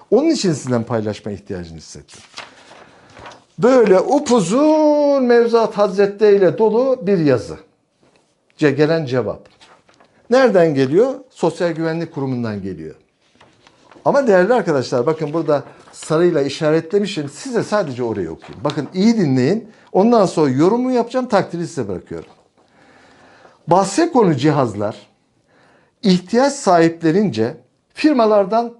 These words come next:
temin edilir. Yani siz almak zorundasınız. Ve beş bin beş yüz on sayılı kanunun ilgili hükmü uyarınca maliye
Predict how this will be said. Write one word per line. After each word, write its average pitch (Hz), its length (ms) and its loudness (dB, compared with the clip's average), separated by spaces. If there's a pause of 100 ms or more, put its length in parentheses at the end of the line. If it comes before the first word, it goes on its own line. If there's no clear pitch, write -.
(100)
temin 165 300 2
edilir. 101 240 -6
Yani 165 260 0
siz 240 220 -4
almak 139 320 0
zorundasınız. - 800 -16 (1200)
Ve 233 160 4
beş 247 260 0
bin 254 160 -4
beş 254 220 -4
yüz 226 120 -6
on 240 260 0
sayılı 120 480 2
kanunun 156 580 0 (240)
ilgili 214 380 2
hükmü 190 300 -2
uyarınca 123 800 0 (1040)
maliye 175 640 2